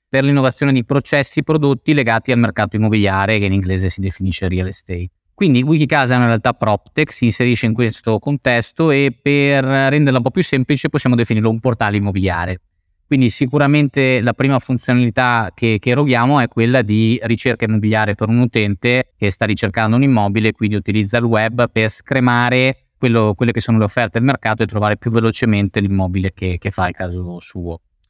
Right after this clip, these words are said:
Il nostro obiettivo è quello di raccogliere il maggior numero di dati legati al settore immobiliare e distribuire questi dati sotto forma di informazioni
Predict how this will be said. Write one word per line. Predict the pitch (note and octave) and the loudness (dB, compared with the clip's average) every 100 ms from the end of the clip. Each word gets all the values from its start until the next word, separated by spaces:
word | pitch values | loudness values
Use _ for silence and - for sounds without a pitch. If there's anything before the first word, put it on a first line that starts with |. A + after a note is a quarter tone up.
| _ _ _ D#3+ | _ _ _ -2
Il | |
nostro | G3 B3 | 0 0
obiettivo | G3+ F3+ A#3+ B3+ | -2 0 0 0
è | - | 2
quello | E3 E3 | 0 2
di | C#3 C3 | 0 0
raccogliere | C#3 - - E3+ G3 G#3+ A3 A3 | -2 -4 -2 2 4 4 4 4
il | |
maggior | D3 C3+ C3+ | 2 2 0
numero | D#3 F3 | 2 2
di | D3 B2 | 2 2
dati | B2 C3+ - | 2 0 0
legati | D3 A#2 A#2 - A#2+ | 0 2 0 0 -2
al | G#2+ | 0
settore | A2+ C3 B2+ | -4 -2 -2
immobiliare | C3 D3+ F3 A3+ | 0 2 2 2
e | D3 | 0
distribuire | C#3 - - E3+ E3+ F#3 F3+ | -2 -4 -4 -2 0 2 2
questi | - C3 - | 0 -2 -2
dati | C3 A#2 C3+ B2+ | 0 0 -2 -4
sotto | A#2 - | -6 -8
forma | G#2+ A#2+ A#2+ | -4 0 0
di | G#2+ | -2
informazioni | G#2+ - C3 D#3 - - B2+ B2 D3 F#3 | -4 -2 0 0 0 -2 0 2 2 0